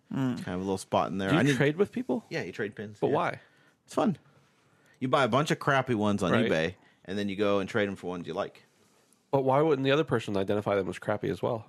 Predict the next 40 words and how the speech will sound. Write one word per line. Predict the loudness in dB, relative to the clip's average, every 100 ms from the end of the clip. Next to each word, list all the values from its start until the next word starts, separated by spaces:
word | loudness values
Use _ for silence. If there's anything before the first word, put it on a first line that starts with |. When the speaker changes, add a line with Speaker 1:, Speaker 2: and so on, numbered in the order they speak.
| _
Speaker 2:
So | 0 4 4 4
if | 0 2
it's | 0 0
a |
Disney | 0 2 2
employee | -2 -2 2 4 4 2
that | 0 0
has | -2 -2
them, | -4 -6 -10 _
they're | -10 -4 -2 0
obligated | -2 -2 -2 -4 -4
to |
trade | -6 -4 -4
at | -4
least | -8 -10
two | -8 -6 -6 -10 _
to | -20
the | -12
person. | -10 -10 -14 -20 _ _ _ -6
Speaker 3:
Oh. | -2 -2 -4 -10 _ _
Speaker 2:
If | 0 0
it's | 0
actual | 0 0 -2 -6
people | 0 0 0 -2 0
that | 0 -2 -4
carry | 0 0
them | 0 -2
around, | -2 -2
like, | -4
that's | -6 -6
a |
lot | -6 -4
harder. | -2 0 -2 -2
I've | -2
only | -2 -6
talked | -2 -2 -2
to |
a | -4
couple, | -4 -2
but | -2 -4